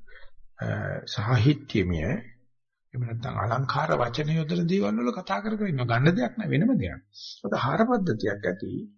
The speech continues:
උදාසීන අරමුණකට දාන්න කියලා බුදුජානනාංශය අපට ආස්තික ප්‍රතිපත්තියක් දෙනවා. කමඨහනකට හිත දාපන්. රූප කර්මත්තාට හිත දාපන්. ඒ දාන චිත්තක්ෂණය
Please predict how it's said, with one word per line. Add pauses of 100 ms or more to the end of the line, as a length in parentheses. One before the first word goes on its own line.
(240)
උදාසීන
අරමුණකට
දාන්න
කියලා
බුදුජානනාංශය
අපට (1800)
ආස්තික
ප්‍රතිපත්තියක්
දෙනවා. (480)
කමඨහනකට
හිත
දාපන්. (720)
රූප
කර්මත්තාට
හිත
දාපන්. (520)
ඒ
දාන
චිත්තක්ෂණය